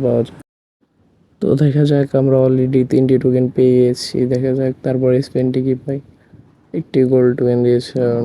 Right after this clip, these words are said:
দেখা যাক তারপরে স্পিনে আমরা কি নে-,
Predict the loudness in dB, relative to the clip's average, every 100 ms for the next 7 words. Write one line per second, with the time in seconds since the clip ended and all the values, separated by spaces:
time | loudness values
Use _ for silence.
0 | -6 -10 -20 _ _ -12 -12 -16 _ _
1 | _ _ _ _ _ _ _ _ -2 2
2 | 2 2 0 -2 0 2 0 -4 -6 -2
3 | -2 0 0 -2